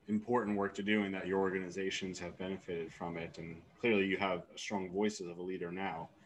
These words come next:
strategic, integrating, listening. Others that are, uh, tuning in and listening in as they are perhaps on their own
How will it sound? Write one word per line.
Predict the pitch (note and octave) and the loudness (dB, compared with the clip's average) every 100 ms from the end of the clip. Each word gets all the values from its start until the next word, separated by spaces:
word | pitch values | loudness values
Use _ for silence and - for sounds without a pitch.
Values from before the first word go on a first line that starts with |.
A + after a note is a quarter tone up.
| - - _ _ - | -20 -20 _ _ -10
strategic, | - G2+ A2+ A2 G#2 - | -2 2 2 4 4 4
integrating, | G2 F#2 G2 F#2+ F#2 F2+ F2 | 0 2 4 4 2 -2 -2
listening. | G2 G#2+ - G2 E2+ E2+ - - - - - _ - | 0 0 0 0 -2 -6 -12 -18 -16 -16 -20 _ 4
Others | B2 B2+ A2 | 8 8 6
that | A2 G#2+ | 6 8
are, | G#2 G#2 - _ _ _ _ _ | 8 6 0 _ _ _ _ _
uh, | G#2 G2 | -4 -4
tuning | - C3+ B2 A#2 | -4 -2 0 0
in | A2+ | 2
and | G#2+ G2+ | 2 2
listening | G#2 - G2+ F#2+ | 0 -2 -2 0
in | F#2+ A2 F#2 | 2 2 2
as | F2+ | -2
they | - G2 G2 G2 - | 0 2 4 2 -2
are | |
perhaps | F#2+ G2+ G2 - | -6 -4 -4 -2
on | G2+ | -2
their | G2 F#2 | 0 0
own | G#2 G#2+ G2+ | 2 4 2